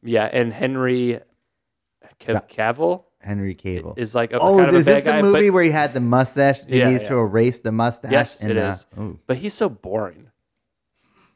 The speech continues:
Speaker 2: Yeah, I'm not a big, yeah, I'm with ya.
Speaker 1: Yeah.
Speaker 2: I, sometimes I get him and Armie Hammer confused.
Speaker 1: No,
Speaker 2: 'Cause they
Speaker 1: Armie,
Speaker 2: did
Speaker 1: Ar-,
Speaker 2: one movie
Speaker 1: well,
Speaker 2: together.
Speaker 1: Armie Hammer is at least, like, talented.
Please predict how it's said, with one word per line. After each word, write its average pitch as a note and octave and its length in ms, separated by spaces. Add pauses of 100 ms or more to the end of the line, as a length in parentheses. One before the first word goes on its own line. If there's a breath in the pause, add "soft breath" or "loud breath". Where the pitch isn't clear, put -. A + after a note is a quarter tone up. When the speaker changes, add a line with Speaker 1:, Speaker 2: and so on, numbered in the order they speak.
(100)
Speaker 2:
Yeah, C3+ 120
I'm C3+ 60
not C#3+ 160
a G#2 160 (100)
big, F#2 220 (140)
yeah, G2+ 220
I'm A2+ 100
with F#2 200
ya. D#2+ 220
Speaker 1:
Yeah. G#2 200 (560)
Speaker 2:
I, C3+ 160
sometimes F3+ 340
I E3 60
get C3+ 140
him B2+ 140
and A2 120
Armie G2 300
Hammer E2 340
confused. - 540 (260)
Speaker 1:
No, A#2 180
Speaker 2:
'Cause G2+ 120
they C#3 60
Speaker 1:
Armie, C#3+ 160
Speaker 2:
did C#3+ 80
Speaker 1:
Ar-, D3+ 100
Speaker 2:
one C3+ 160
movie B2 140
Speaker 1:
well, A#2+ 80
Speaker 2:
together. F#2+ 320
Speaker 1:
Armie E3 200
Hammer B2 260
is G#2 100
at G#2+ 40
least, G#2 180 (280)
like, F#2+ 240
talented. - 580